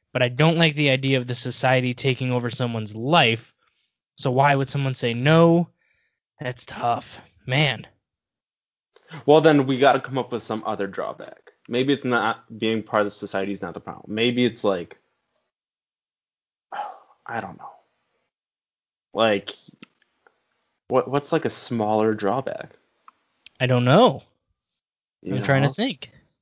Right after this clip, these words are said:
Speaker 2: Like, in S-, <sighs> in Sabrina, like,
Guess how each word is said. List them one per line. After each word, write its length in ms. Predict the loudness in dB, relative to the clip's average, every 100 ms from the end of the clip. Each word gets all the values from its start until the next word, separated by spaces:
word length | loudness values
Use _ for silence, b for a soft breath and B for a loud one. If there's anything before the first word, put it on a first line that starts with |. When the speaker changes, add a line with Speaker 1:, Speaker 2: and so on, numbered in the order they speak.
| _
Speaker 2:
Like, 380 | 2 4 4 0 _ _ _ _ _ -20 -20 _ _ _ _ _ _ _ _ _ _ _
in 140 | 0 0
S-, 300 | 0 -6 -10 _ _ _ -6
<sighs> 420 | 2 4 2 -2
in 200 | 0 0
Sabrina, 1000 | 0 0 -2 0 -2 2 4 6 6 4
like, 440 | 4 2 2 -2